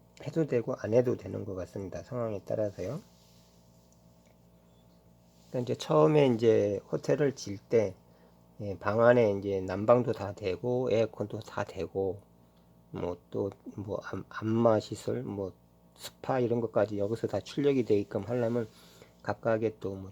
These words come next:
트란스들을 더 넣어가지고서 기능을 만들 수도 있는 것 같은데 여기서는 일단 다 뺐습니다. 예.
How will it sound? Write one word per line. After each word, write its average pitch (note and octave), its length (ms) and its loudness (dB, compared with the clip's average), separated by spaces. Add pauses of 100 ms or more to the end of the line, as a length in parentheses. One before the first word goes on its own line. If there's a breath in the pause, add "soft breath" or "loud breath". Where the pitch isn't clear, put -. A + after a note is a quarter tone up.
트란스들을 A2 680 -2 (460 loud breath)
더 G#2+ 200 0
넣어가지고서 G#2+ 840 2 (380)
기능을 A#2+ 420 2
만들 G2 280 -4
수도 A#2 280 -8
있는 G#2+ 340 -6
것 G#2 60 -6
같은데 G2+ 580 -8
여기서는 A2 400 0
일단 G2+ 320 -4
다 F2+ 200 -6
뺐습니다. A#2 640 -2 (960)
예. G#2 160 -12